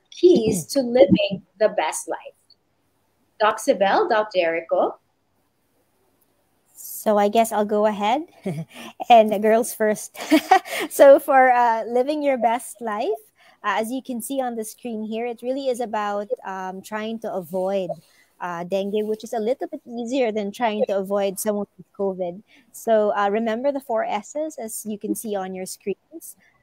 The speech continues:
Speaker 2: Uh, so search and destroy the mosquito sites, uh, self-protect yourself, uh, say no to indiscriminate fogging, and then seek early consult. I think that fourth one is important as well. So if you're unsure, then, uh, just seek consult early. And MaxiCare, I think, provides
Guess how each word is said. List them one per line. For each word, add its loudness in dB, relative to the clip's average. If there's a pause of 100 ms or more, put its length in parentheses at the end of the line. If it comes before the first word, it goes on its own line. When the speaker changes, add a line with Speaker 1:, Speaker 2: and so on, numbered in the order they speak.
Speaker 2:
Uh, -4
so -10
search -6
and -8
destroy 0
the -4
mosquito -6
sites, -6
uh, -6
self-protect -6
yourself, -6 (380)
uh, -4
say -2
no -2
to -8
indiscriminate -6
fogging, -6 (240)
and -4
then -4
seek -8
early -2
consult. -10
I -6
think -8
that -4
fourth -2
one 0
is -6
important -4
as -8
well. -6
So -8
if -8
you're 0
unsure, 0 (360)
then, 0
uh, -4
just -6
seek -8
consult -6
early. -4
And -4
MaxiCare, -4
I -2
think, -8
provides -4